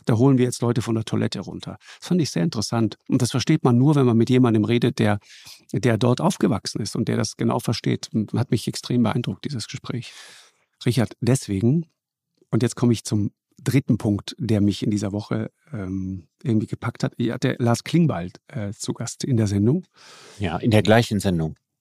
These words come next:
Speaker 1: Nee, das war eine andere Sendung.
Speaker 2: Ja.
Speaker 1: Ähm, und, ähm, Lars Klingbeil, äh, S-P-D-Chef, äh, der den Laden, wie ich finde, sehr gut zusammenhält. Ich meine, <laughs> wer hätte das gedacht, dass wir mal hier sitzen und über die S P D sagen, das, das läuft gerade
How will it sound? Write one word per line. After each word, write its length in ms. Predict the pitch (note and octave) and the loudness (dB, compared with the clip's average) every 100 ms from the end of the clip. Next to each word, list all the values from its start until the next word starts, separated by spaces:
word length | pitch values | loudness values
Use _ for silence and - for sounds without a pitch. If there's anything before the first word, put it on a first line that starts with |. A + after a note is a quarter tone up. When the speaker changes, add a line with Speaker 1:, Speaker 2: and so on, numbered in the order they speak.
| _ | _
Speaker 1:
Nee, 220 | - C3 | 2 4
das 140 | D#3+ C#3 | 4 2
war 80 | C#3 | 2
eine 100 | A2+ | 2
andere 240 | C#3 E3 | 2 2
Sendung. 260 | C3+ D#3 F#3+ | 4 4 4
Speaker 2:
Ja. 240 | - A2 - | 4 0 0
Speaker 1:
Ähm, 460 | B2+ B2+ B2+ C3 - | 4 6 4 2 0
und, 460 | - B2+ B2+ - - - | 2 6 4 2 -6 0
ähm, 540 | A#2+ A#2 A2+ A2+ A#2 | 2 4 4 6 4
Lars 300 | - B2 - | 4 2 2
Klingbeil, 520 | - D3+ F3+ E3+ - | 0 2 4 4 2
äh, 140 | - - | 0 -2
S-P-D-Chef, 880 | C#3 - A2+ B2 E3 - G3+ - - | -2 0 2 4 2 2 -2 -4 -6
äh, 240 | B2+ A#2 | -4 -2
der 160 | A2 C3+ | 0 2
den 140 | C3+ | 4
Laden, 320 | A#2+ C3+ D#3+ | 4 4 4
wie 20 | E3 | 2
ich 120 | A2 | 2
finde, 260 | E3+ D3+ | 2 2
sehr 260 | A#2+ C#3+ A3+ | 2 2 2
gut 220 | E3+ F#3 | 0 0
zusammenhält. 640 | - A2+ A#2 D3+ C#3 A3 - | 0 0 4 4 4 2 0
Ich 100 | G#2 | 0
meine, 240 | A#2 A#2 | 2 4
<laughs> 0 | |
wer 80 | C3 | 2
hätte 280 | - - D3+ | -2 -4 0
das 240 | D#3 - | 0 0
gedacht, 420 | - B2 C#3 - - - - - | -2 0 0 -2 -8 -16 -14 -8
dass 160 | - A2 | -2 2
wir 100 | C3 | 4
mal 160 | A#2+ A2+ | 4 4
hier 140 | B2+ | 2
sitzen 320 | A2+ C#3 - | 2 0 0
und 100 | C#3 | 0
über 220 | - A#2 | 2 2
die 160 | A2+ A#2 | 2 0
S 80 | - | -2
P 140 | B2 | -2
D 180 | A2 B2 | 2 4
sagen, 320 | A2+ A#2 B2 | 4 4 4
das, 180 | G#2+ G#2+ | 2 -2
das 220 | - G#2+ - | -4 -6 0
läuft 280 | B3 - | 0 0
gerade 320 | - E3 - | 0 0 2